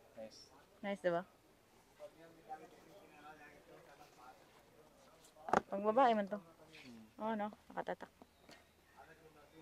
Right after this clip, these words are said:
Speaker 2: Diba, oh?
Speaker 1: Yeah.
Speaker 2: Daghan na, oy.
Speaker 1: Pang running.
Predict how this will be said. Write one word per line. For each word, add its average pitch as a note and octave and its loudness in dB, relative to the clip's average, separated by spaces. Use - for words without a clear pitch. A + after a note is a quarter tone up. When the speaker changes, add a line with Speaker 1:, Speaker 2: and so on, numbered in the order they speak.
Speaker 2:
Diba, E4 10
oh? F#4+ 8
Speaker 1:
Yeah. - -16
Speaker 2:
Daghan G#3+ -2
na, C4 0
oy. C#4+ 0
Speaker 1:
Pang A#2 -10
running. A#2+ -4